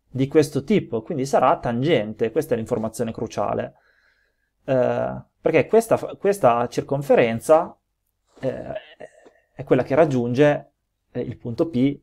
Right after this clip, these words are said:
per primo. Se io disegno una cosa del genere, eh, raggiu-, è vero che tocca il punto P, ma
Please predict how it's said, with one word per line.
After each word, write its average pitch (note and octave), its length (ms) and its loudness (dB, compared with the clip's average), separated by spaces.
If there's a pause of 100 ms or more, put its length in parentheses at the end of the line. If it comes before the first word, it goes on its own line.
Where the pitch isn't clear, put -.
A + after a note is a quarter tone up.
per A2 160 -6
primo. A#2+ 480 2 (800)
Se - 240 0
io E3 240 8
disegno A#2+ 300 0
una A#2 120 -6
cosa A2 500 2
del A2+ 200 -6
genere, A#2 640 0 (3250)
eh, A2+ 600 -4
raggiu-, B2+ 440 0
è B2+ 120 0
vero G3+ 160 8
che C#3 100 -2
tocca C#3 240 2
il C#3 80 4
punto C#3 320 0
P, A#2 220 2
ma C#3 320 2